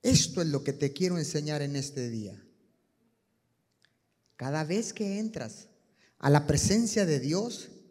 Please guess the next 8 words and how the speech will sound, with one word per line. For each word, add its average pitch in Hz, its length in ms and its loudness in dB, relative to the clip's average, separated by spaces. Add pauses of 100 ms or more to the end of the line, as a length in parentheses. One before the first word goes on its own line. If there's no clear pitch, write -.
(520)
te 147 80 2
renuevas 160 760 0
completamente 175 960 -2
y 160 120 -4
estás 175 380 0
listo 180 580 -2
para 143 220 -4
lidiar 156 500 2